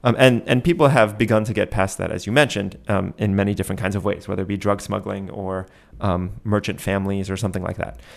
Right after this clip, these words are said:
Environmental history offers us another way of, of getting past that by, by understanding how certain ecologies do not pay attention to geographical boundaries in any sorts of ways,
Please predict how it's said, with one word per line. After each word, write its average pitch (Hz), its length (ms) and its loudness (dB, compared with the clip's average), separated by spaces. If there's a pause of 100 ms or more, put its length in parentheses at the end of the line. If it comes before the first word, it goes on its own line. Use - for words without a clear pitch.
(160)
Environmental 131 400 4
history 117 300 -2
offers 104 320 -2
us 98 140 -4
another 95 240 -2
way 90 200 -2
of, 90 200 -4
of 98 80 -4
getting 98 200 2
past 120 300 2
that 90 160 -4
by, 95 200 2
by 104 200 2
understanding 107 760 2
how 98 460 0 (160)
certain 107 300 -2
ecologies 101 800 -2 (220)
do 107 120 -2
not 104 200 6
pay 98 120 2
attention 98 440 -4
to 98 100 -8
geographical 92 520 -8
boundaries 92 360 -8
in 95 80 -10
any 90 160 -10
sorts - 300 -14
of 85 120 -16
ways, 110 480 -2